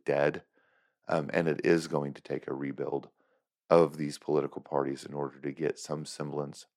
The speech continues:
of partisanship back together. Um, but anyways, uh, I'm hopeful that as we move forward, we can put the former president and the sixth behind us.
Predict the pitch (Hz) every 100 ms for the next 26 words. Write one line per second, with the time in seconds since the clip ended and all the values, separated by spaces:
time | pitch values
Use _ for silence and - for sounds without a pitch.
0 | - - - 76 69 - 71 - - -
1 | - - - - - - _ _ _ _
2 | _ _ _ _ _ - 78 76 76 76
3 | 73 _ _ _ _ _ _ - 92 92
4 | 87 82 80 76 - _ _ _ _ _
5 | - 85 76 - - 87 80 101 98 -
6 | 85 78 76 - - 87 85 82 78 -
7 | - - _ _ _ 85 85 87 85 82
8 | 80 - 76 73 69 69 67 _ _ _
9 | _ _ _ - 80 73 - - 78 73
10 | 73 73 71 - _ - 87 - 87 85
11 | 85 82 82 - 78 73 73 67 _ _
12 | _ _ _ _ - 78 73 - 73 -
13 | 73 73 76 76 76 73 -